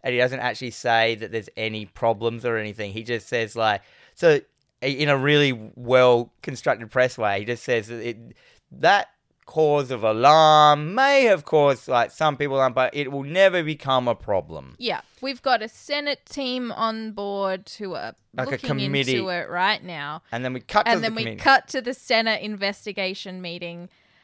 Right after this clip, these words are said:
Speaker 2: And it's just a bunch of, like, old dudes
Speaker 1: It's basically
Speaker 2: sitting there.
Speaker 1: It's basically Sele from Evangelion. <laughs> It's just an old, old, old, old dudes that are
Speaker 2: Yeah.
Speaker 1: so old that they just don't know what's going on. And
Speaker 2: Yeah.
Speaker 1: that's
Speaker 2: Well, they
Speaker 1: the
Speaker 2: literally don't because they're like,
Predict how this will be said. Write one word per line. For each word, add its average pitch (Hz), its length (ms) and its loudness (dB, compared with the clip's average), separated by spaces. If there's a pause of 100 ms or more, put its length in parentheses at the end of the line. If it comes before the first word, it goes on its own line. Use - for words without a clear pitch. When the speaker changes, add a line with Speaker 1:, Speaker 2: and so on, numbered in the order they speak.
(260)
Speaker 2:
And 202 420 0
it's 233 180 -4
just 247 180 -4
a 247 80 2
bunch 233 240 0
of, 220 140 -4
like, 196 180 -6
old 185 200 -6
dudes 170 400 -16
Speaker 1:
It's 131 160 -12
basically 165 520 2
Speaker 2:
sitting 208 300 -4
there. 175 260 -10
Speaker 1:
It's 113 100 -14
basically 165 400 0
Sele 117 560 0
from 113 200 -12
Evangelion. 214 1040 0
<laughs> - 40 -20 (920)
It's 175 160 0
just 180 180 0
an 156 200 2
old, 160 560 8
old, 147 500 8 (100)
old, 139 540 6 (220)
old 139 400 6
dudes 127 340 2
that 123 100 -2
are 117 80 0
Speaker 2:
Yeah. 147 160 2
Speaker 1:
so 139 140 6
old 131 280 6
that 120 120 -4
they 127 100 2
just 117 160 -6
don't 123 160 0
know 123 120 0
what's 117 220 0
going 117 400 2
on. 110 200 0
And - 100 -4
Speaker 2:
Yeah. - 100 0
Speaker 1:
that's 139 120 6
Speaker 2:
Well, 359 80 2
they 381 120 2
Speaker 1:
the 339 100 -2
Speaker 2:
literally 330 420 -4
don't 254 320 -2
because 262 260 -8
they're 254 120 0
like, 233 320 0